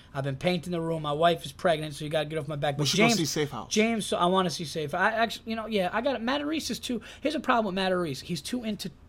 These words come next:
Speaker 1: Rotten Tomatoes. Like, he's too
Speaker 2: I don't
Speaker 1: into
Speaker 2: care about
Speaker 1: no,
Speaker 2: that.
Speaker 1: yeah, I don't care about that either.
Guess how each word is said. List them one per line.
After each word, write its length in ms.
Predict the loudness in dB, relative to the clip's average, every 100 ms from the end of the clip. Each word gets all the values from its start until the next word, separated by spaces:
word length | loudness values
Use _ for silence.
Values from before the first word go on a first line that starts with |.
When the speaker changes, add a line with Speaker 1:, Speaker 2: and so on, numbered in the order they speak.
| -4
Speaker 1:
Rotten 240 | -2 -2
Tomatoes. 480 | -6 -6 -6 -6 -16 -20 -20 -20 -20 -20 0
Like, 160 | 0 2
he's 220 | 0 2
too 240 | 0 4
Speaker 2:
I 140 | 6 6
don't 100 | 6
Speaker 1:
into 100 | 6
Speaker 2:
care 120 | 6
about 200 | 4 4
Speaker 1:
no, 80 | 6
Speaker 2:
that. 80 |
Speaker 1:
yeah, 160 | 8 10
I 80 | 8
don't 100 | 6
care 100 | 2
about 160 | 2 2
that 120 | -2
either. 180 | -6